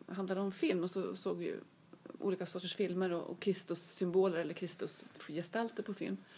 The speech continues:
Och då diskuterade vi också det här med lidande utifrån att är det så att varje gång man ser någon som lider så är den automatiskt en Kristussymbol?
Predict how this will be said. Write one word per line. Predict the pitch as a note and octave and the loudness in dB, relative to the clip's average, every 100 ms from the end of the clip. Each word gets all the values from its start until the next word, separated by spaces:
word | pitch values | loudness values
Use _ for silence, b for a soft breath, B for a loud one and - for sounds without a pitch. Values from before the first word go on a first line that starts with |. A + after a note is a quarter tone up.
| B B B B | B B B B
Och | A#3 | 0
då | D4 | 4
diskuterade | D4+ - A#3 A3 | 4 2 4 4
vi | F#3+ | 4
också | F#3+ F3+ | 0 -2
det | |
här | F3 E3+ | 0 0
med | E3 | 0
lidande | F3+ F3 E3+ E3 E3+ F#3 b b b b | 0 0 0 0 -2 -2 b b b b
utifrån | G3 F#3+ F#3 F#3+ | -4 -2 0 2
att | F#3+ | 4
är | B3 | 6
det | B3+ | 6
så | B3+ | 6
att | G3 F#3+ - | 2 2 -6
varje | - A3 G#3 G#3+ | -2 4 6 6
gång | G3 G3 | 4 2
man | G3 | 2
ser | F#3+ F#3+ | 2 2
någon | F#3+ F#3 | 2 2
som | G#3 G#3 | 2 4
lider | A#3 C#4+ C4+ F3+ E3+ | 4 4 4 4 2
så | F3+ | 0
är | F#3 | -2
den | E3 E3+ E3+ E3+ b b b _ - | 0 0 -2 -6 b b b _ -6
automatiskt | - G3 F#3+ F3+ - | -4 -2 0 -2 -2
en | G3 | -2
Kristussymbol? | F#3 A#3+ - G3 - - G#3+ D#4+ - - | 0 -2 -2 -6 -4 -2 2 4 4 2